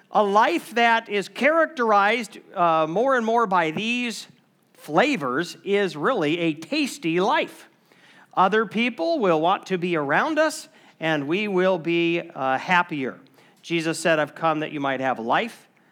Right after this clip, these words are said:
and have it to the full." And he was not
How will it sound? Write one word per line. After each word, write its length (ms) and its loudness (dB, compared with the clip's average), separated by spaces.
and 120 -10
have 220 -4
it 180 -6
to 240 -4
the 120 -4
full." 420 -6
And 100 -14
he 140 -6
was 340 -6
not 440 -4